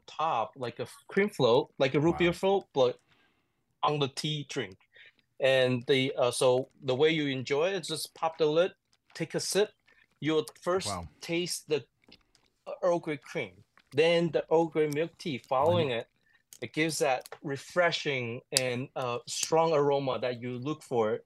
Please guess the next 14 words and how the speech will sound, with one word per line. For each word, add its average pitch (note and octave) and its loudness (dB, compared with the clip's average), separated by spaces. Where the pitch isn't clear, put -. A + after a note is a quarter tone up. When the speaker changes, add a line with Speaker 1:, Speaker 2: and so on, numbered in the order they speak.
Speaker 1:
on, C#3 -6
in C#3+ -4
the C3 -2
Speaker 2:
Oh. C#3 -4
Speaker 1:
Earl, D3 -2
Earl D3 -2
Grey C#3 -6
tea. C3+ -12
Speaker 2:
So D3+ -2
good. G#2+ -4
Speaker 1:
And C3+ 2
we D3 0
use D#3+ 0
organic, C#3+ -2